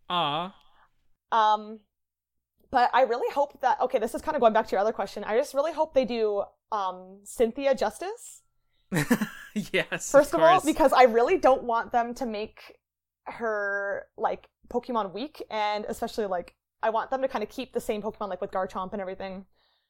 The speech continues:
Speaker 2: Um, yeah, because I kinda find that a lot of games tend to, when they're being remade,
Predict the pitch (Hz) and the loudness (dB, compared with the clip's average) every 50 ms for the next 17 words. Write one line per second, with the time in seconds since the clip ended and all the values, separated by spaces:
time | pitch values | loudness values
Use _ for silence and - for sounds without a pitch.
0 | _ _ _ _ _ _ _ - - 196 180 175 175 175 175 180 180 175 _ _ | _ _ _ _ _ _ _ -12 -8 -6 -6 -6 -6 -8 -12 -20 -20 -20 _ _
1 | _ _ _ _ _ _ _ _ - 285 277 233 214 247 - 277 254 240 247 - | _ _ _ _ _ _ _ _ 0 2 2 2 2 2 0 4 2 2 2 2
2 | 254 285 294 - 262 226 220 220 220 214 202 190 190 190 220 208 - 220 208 208 | -4 -4 -2 -2 -2 -2 -2 -2 -2 -2 0 2 2 0 0 -2 -6 -8 -8 -8
3 | 208 - - - 226 208 208 208 - - 240 214 202 196 185 202 208 202 202 202 | -10 -12 -12 -8 -8 -8 -8 -10 -10 -8 -8 -6 -6 -6 -6 -6 -4 -4 -4 -4
4 | 175 214 208 190 180 190 190 190 190 180 190 240 247 | -4 -6 -8 -6 -6 -8 -8 -6 -4 -4 -4 -4 -6